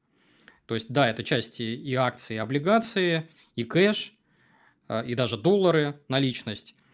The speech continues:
Но большая часть, э, вот, э, его портфеля, она в таких безрисковых инструментах, в котором кризис не так страшен. Наступает тот самый ужасный две тысячи двадцать второй год. После острой фазы кризиса он потихоньку начинает менять пропорции между акциями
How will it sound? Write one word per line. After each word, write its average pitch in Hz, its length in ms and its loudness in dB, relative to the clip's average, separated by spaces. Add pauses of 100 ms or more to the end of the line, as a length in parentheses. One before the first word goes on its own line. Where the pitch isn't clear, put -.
(220)
Но 117 200 -2
большая 139 360 4
часть, - 420 0
э, 120 340 -2
вот, 113 280 -10
э, 113 140 -4
его 135 220 0
портфеля, 160 520 2
она 147 240 0
в 113 420 -6
таких 113 280 -10
безрисковых 127 640 -2
инструментах, 143 520 -4
в - 20 -18
котором 123 300 -2
кризис 147 400 -2
не 131 180 -2
так 143 200 -2
страшен. - 420 -6 (640)
Наступает 202 420 0
тот 147 140 -2
самый 175 240 2
ужасный 131 320 -2
две 120 100 -4
тысячи 120 400 -4
двадцать 110 260 -4
второй 127 240 0
год. 104 300 -10 (380)
После 170 280 2
острой 160 240 0
фазы 143 280 2
кризиса 190 420 0
он 175 100 0
потихоньку 143 520 -2
начинает 135 440 -2
менять 147 260 -2
пропорции 170 540 0
между 131 320 -2
акциями 135 600 -4